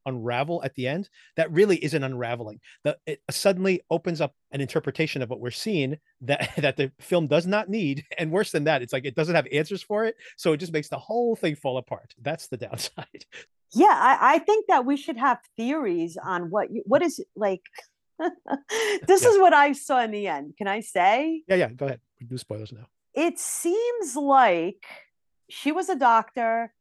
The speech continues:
Speaker 2: She met this guy who is kind of a loser,
Speaker 1: Yeah.
Speaker 2: and he loses his job, and she, she becomes more,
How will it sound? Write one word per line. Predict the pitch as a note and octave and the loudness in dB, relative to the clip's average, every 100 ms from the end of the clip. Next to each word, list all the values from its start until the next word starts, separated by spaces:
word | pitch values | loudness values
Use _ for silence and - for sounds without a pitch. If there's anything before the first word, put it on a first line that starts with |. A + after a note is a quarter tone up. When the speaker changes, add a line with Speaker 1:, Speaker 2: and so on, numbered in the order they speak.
| _ _ | _ _
Speaker 2:
She | - A3 | -8 -4
met | A#3 C4+ - | 0 0 -2
this | D#4 - | -10 -2
guy | G#3+ G3 F#3 F3+ F3+ F#3+ F#3+ _ _ _ _ - | 2 4 4 2 0 -6 -10 _ _ _ _ 0
who | A#3+ A3+ A3 A3 - | 2 2 2 0 -2
is | G3 - | -4 -4
kind | - A#3 B3 | 0 2 4
of | C#4+ | 4
a | |
loser, | C4+ G3 F#3+ E3+ F#3 E3+ E3+ F3+ _ _ | 4 4 0 0 2 4 2 -2 _ _
Speaker 1:
Yeah. | - - | -14 -4
Speaker 2:
and | G3 F#3+ F3+ F3+ F3 | -2 0 -2 -4 -8
he | - - G3 | -12 0 2
loses | F#3 C4 C4 C4+ | 6 4 4 2
his | C4+ G3+ | 2 0
job, | - F#3+ F3 E3+ E3 E3 | 2 6 8 8 6 2
and | E3+ | -6
she, | - A#3 A#3 | -6 -8 -8
she | - - | -6 0
becomes | B3+ C4+ C4+ A#3+ F#3+ | 2 2 2 0 0
more, | G3+ G3+ G3+ G3 G3 | 0 4 4 4 2